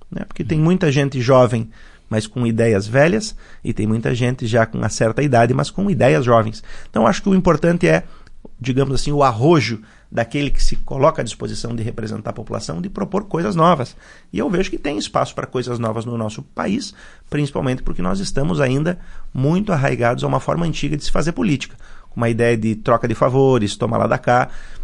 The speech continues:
Eu fico abismado de observar, por exemplo, Macula, nesses três anos nós conseguimos resolver problemas históricos. É, eu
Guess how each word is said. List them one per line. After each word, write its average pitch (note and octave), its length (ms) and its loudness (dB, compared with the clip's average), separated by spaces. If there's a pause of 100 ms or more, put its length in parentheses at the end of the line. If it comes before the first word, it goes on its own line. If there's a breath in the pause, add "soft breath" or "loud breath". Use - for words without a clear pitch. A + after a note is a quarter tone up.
(160 loud breath)
Eu - 80 -6
fico D#3 280 0
abismado D#3+ 580 4
de C3 60 2
observar, A#2 340 0
por A2+ 160 -2
exemplo, C3 580 0
Macula, A#2 380 -4 (240 loud breath)
nesses C#3+ 260 -2
três B2+ 240 2
anos D#3 200 2
nós D3+ 120 -2
conseguimos D3+ 360 0
resolver D3 340 0 (180)
problemas D#3 360 0
históricos. - 580 -4 (800 soft breath)
É, - 400 -6 (640)
eu F3+ 340 2